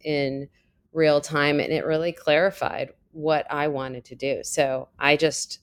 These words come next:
I think the retreats are such an essential part of the experience, and live is truly the best. So lucky that we can do those again.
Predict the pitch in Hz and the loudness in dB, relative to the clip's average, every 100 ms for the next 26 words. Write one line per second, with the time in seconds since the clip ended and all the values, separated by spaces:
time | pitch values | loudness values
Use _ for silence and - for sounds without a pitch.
0 | _ 151 180 170 151 151 - 143 - 139 | _ -4 -2 0 -4 -8 -8 -10 -10 -12
1 | - - 143 - 143 139 139 131 139 131 | -8 -4 -4 -4 -8 -8 -10 -10 -12 -10
2 | 135 135 127 131 127 - 143 135 131 131 | -8 -8 -10 -14 -14 -10 -4 -4 -4 -8
3 | - 147 135 139 _ _ _ _ _ - | -8 -6 -6 -8 _ _ _ _ _ -4
4 | 156 147 143 139 - 139 - - 135 127 | 2 6 6 4 0 -6 -8 -4 -2 0
5 | 123 123 127 - 139 127 123 - 135 - | -2 -2 -2 -2 -4 -4 -4 -8 -10 -8
6 | 135 - 117 - 120 - 127 123 117 - | -8 -8 -10 -14 -14 -10 -10 -10 -12 -14
7 | 120 117 120 | -14 -12 -14